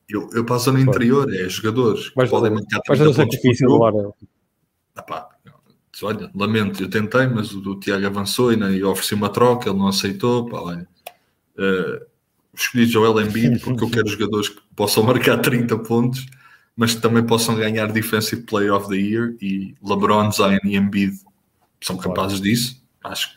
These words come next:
Speaker 1: acho que não há muito a discutir sobre, sobre as possibilidades que poderiam ou não ter de fazer ambas, ambas as funções. Por isso vou Joel Embiid, e até porque acho que abaixo da segunda opção não, não tem o nível nem de Jokic nem de Embiid.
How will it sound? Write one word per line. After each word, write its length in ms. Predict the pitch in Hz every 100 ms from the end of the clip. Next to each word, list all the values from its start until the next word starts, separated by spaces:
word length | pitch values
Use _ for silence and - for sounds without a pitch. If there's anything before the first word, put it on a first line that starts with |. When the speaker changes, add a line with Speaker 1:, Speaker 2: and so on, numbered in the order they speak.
| _ -
Speaker 1:
acho 260 | 82 -
que 60 | -
não 120 | 90
há 40 | 92
muito 260 | 92 95
a 40 | 90
discutir 320 | - - 95
sobre, 440 | - 95 92 - - _ _ _
sobre 240 | - 95
as 60 | 95
possibilidades 600 | 95 - 98 98 98 95
que 120 | -
poderiam 400 | - 98 98 92
ou 80 | 92
não 220 | 95 95
ter 240 | 95 95 90
de 100 | 87 - _ _ _ _ _ _
fazer 340 | - 104 107
ambas, 400 | 107 104 101 98 - - _ _ _ _ - - -
ambas 280 | 117 104
as 80 | 104
funções. 560 | - 117 107 123 113 131 - - _ _
Por 60 | -
isso 220 | 95 -
vou 200 | 85 80
Joel 320 | 98 92 92
Embiid, 360 | 90 90 92 90
e 20 |
até 180 | - -
porque 300 | - - -
acho 200 | 85 -
que 100 | -
abaixo 300 | 87 92 -
da 80 | 98
segunda 300 | - 98 95
opção 460 | 92 - 92 90
não, 320 | 85 80 - - _ _ -
não 180 | 107 110
tem 160 | 110
o 60 | 107
nível 260 | 110 104
nem 160 | 101 98
de 100 | 98
Jokic 380 | 101 95 90 -
nem 100 | 90
de 80 | 90
Embiid. 300 | 90 90